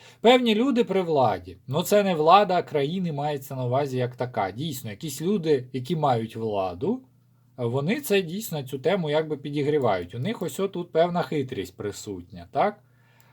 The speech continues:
Хитрі дії ось якісь, ось вам активність якраз. Тобто підігрівають, да, підігрівають.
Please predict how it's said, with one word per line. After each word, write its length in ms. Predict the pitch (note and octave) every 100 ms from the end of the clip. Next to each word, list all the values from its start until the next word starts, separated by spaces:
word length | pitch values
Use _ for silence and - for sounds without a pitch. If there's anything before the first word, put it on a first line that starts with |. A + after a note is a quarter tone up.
| _ -
Хитрі 400 | F#3 A3 G#3+ E3
дії 460 | A#2 A#2+ A2+ B2+
ось 260 | D3 D#3+ -
якісь, 420 | D3 E3 D#3+ -
ось 220 | D#3+ D#3
вам 180 | D3 C3
активність 720 | B2 - A#2 G#2 A2 A#2+ -
якраз. 560 | B2+ B2 C3+ C#3+ C#3+ - _ _ _
Тобто 340 | C3+ B2 -
підігрівають, 840 | A#2 B2+ C#3+ D3 D#3 F3+ A3 D3+ B2
да, 160 | D#3+
підігрівають. 960 | F3+ D3 C#3+ C3+ C#3+ G2+ F2 E2 E2+